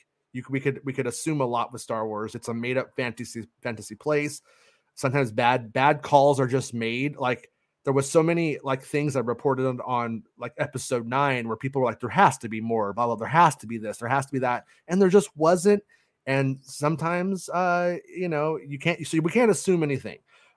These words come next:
But I will say with this, with the sources assuming so,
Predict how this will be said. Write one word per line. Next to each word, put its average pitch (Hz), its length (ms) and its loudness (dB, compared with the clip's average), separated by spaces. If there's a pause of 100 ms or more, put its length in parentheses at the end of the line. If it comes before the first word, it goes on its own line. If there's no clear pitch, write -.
(120)
But 185 200 8
I 165 100 6
will 180 220 6
say 160 500 4
with 135 240 0
this, 131 200 -4
with 135 200 -4
the 120 60 -8
sources 208 600 4
assuming 147 440 0
so, 117 460 -2